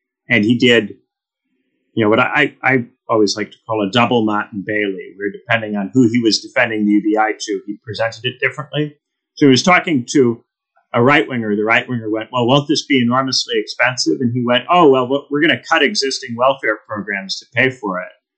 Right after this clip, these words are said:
You know, it's actually gonna end up being cheaper because we'll cut so much of these programs and so much of their waste that the U B I will be, will be more affordable." And then he'd go in front of a left-wing audience, and the left would go, "You're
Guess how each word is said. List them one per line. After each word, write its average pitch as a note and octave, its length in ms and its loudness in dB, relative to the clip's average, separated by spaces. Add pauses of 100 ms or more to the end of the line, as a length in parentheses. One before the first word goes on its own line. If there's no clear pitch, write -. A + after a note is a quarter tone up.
(280)
You A2+ 100 0
know, G#2+ 80 6
it's G#2 120 4
actually D3+ 400 2
gonna A#2 160 -2
end A2+ 140 -2
up A2+ 140 -6
being G#2 300 0
cheaper C#3 480 0
because G2+ 640 -6 (240)
we'll A2+ 200 2
cut C3 260 0 (100)
so C#3 240 0
much C3+ 280 2
of D3 100 0
these A2 200 0
programs G#2+ 540 0
and G#2 100 -10
so B2+ 160 -2
much A#2 240 -2
of G2+ 120 -8
their G#2 180 0
waste A#2+ 500 2
that G2 120 -14 (400)
the A2 80 0
U A2+ 180 4
B A#2 140 4
I A2 180 4
will G#2+ 160 0
be, F#2 300 -6
will G#2+ 100 -2
be G#2+ 140 -2
more G#2 260 -6
affordable." B2 520 -4 (460)
And C3 140 4
then E3+ 140 6
he'd E3+ 200 2
go D3+ 140 2
in C3+ 100 2
front C#3+ 240 -2
of B2+ 60 -2
a A#2+ 80 -4
left-wing C3 440 -2
audience, G#2 460 -4
and A2 140 -20
the A#2 60 0
left C3+ 240 -2
would E3 100 -2
go, A#2+ 340 0
"You're D3+ 140 4